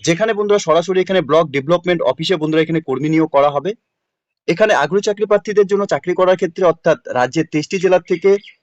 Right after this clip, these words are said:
প্রত্যেক ছেলে এবং মেয়েদের চাকরি করার ক্ষেত্রে বন্ধুরা সুবর্ণ সুযোগ রয়েছে। এখানে বন্ধুরা নিয়োগের ক্ষেত্রে প্রেসক্রাইব অ্যাপ্লিকেশন ফর্মকে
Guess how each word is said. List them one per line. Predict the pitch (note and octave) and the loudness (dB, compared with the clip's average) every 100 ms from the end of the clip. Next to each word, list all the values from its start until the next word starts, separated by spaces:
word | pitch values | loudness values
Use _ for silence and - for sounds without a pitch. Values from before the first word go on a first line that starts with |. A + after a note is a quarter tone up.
| _ _ | _ _
প্রত্যেক | G3 G3 - G#3+ - | -2 0 0 -2 0
ছেলে | F3+ G3 | 2 4
এবং | F#3+ F3 | 4 2
মেয়েদের | E3 E3+ F#3 - _ | 2 2 -2 -4 _
চাকরি | C#3+ B2+ E3+ | -6 -4 -2
করার | F3 F3 | 0 0
ক্ষেত্রে | F3 E3 E3+ F3+ - C3 | -2 -4 -2 -2 -4 -8
বন্ধুরা | C#3+ D#3 D3+ | -2 -2 -2
সুবর্ণ | C3+ D3+ D#3 | -2 0 -2
সুযোগ | D#3 D#3+ D#3+ | -4 -6 -2
রয়েছে। | D#3 D#3 G3 A#3+ _ _ _ - | -2 -2 -4 -8 _ _ _ -18
এখানে | E3 G3+ G#3+ | -2 -2 0
বন্ধুরা | E3 E3 F#3 | -2 0 2
নিয়োগের | D#3+ E3+ F3+ | 2 0 -2
ক্ষেত্রে | F3+ E3+ F#3+ - | -4 -2 -2 -2
প্রেসক্রাইব | D#3 - F3+ | -4 -2 -2
অ্যাপ্লিকেশন | - B2+ D#3+ F3 F3+ E3 | -2 -4 -6 -6 -6 -2
ফর্মকে | C#3 D3 | -2 -2